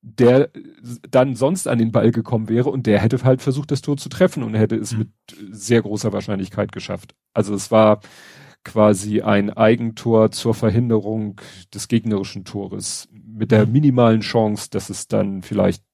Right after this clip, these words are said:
Speaker 1: doch der Ball vorbeigeht. Ja, und er ist für drei Spiele gesperrt, weil sie haben jetzt,
Speaker 2: Mhm.
Speaker 1: äh, f-, bekommen den, den, den Spielbericht oder das, was der Schiedsrichter beim Verband eingericht-, gereicht hat,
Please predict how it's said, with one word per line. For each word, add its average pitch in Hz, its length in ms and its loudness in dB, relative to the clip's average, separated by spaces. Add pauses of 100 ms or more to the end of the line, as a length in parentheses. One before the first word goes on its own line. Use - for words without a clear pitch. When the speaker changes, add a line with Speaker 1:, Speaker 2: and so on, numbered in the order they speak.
(240)
Speaker 1:
doch - 160 0
der 101 120 -4
Ball 92 320 0 (120)
vorbeigeht. - 640 -6 (1700)
Ja, 151 140 4
und 143 260 -2
er 139 120 4
ist 135 100 2
für 135 100 -2
drei 104 180 2
Spiele 95 300 -2
gesperrt, - 580 -8
weil 95 540 -2
sie 98 160 -4
haben 101 160 -2
jetzt, - 560 -4
Speaker 2:
Mhm. 113 120 0
Speaker 1:
äh, 98 260 -2
f-, - 420 -18
bekommen 110 400 0
den, 95 240 0
den, 92 260 -6
den 87 220 -14
Spielbericht 135 640 2
oder 95 160 -2
das, - 180 -6
was 98 120 -10
der 92 100 -10
Schiedsrichter 123 500 -4
beim 92 160 -2
Verband 104 380 0
eingericht-, 131 680 0
gereicht 117 600 2
hat, - 300 -2